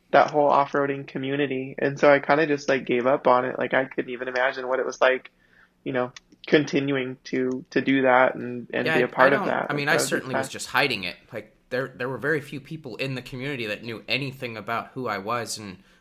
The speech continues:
Speaker 2: what I was going through, and, and the ones that did were literally just my team.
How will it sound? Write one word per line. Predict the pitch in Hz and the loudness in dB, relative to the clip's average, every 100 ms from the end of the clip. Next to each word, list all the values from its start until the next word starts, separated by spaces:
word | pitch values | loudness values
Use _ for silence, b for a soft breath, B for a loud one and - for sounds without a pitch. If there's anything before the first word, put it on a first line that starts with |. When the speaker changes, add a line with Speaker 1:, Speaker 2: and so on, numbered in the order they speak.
| - | -10
Speaker 2:
what | 110 | -6
I | 107 | -4
was | 98 | -6
going | - 107 123 120 | -6 -6 -6 -8
through, | - 104 | -10 -8
and, | 104 95 - | -8 -10 -12
and | 110 | -10
the | 107 | -8
ones | 101 117 117 | -6 -6 -6
that | 113 110 | -8 -8
did | 104 113 101 | -4 -6 -6
were | 107 | -8
literally | 95 113 110 107 98 | -6 -8 -6 -6 -8
just | - 110 101 - | -8 -8 -8 -8
my | 104 | -12
team. | 101 - 113 98 90 | -14 -16 -14 -14 -16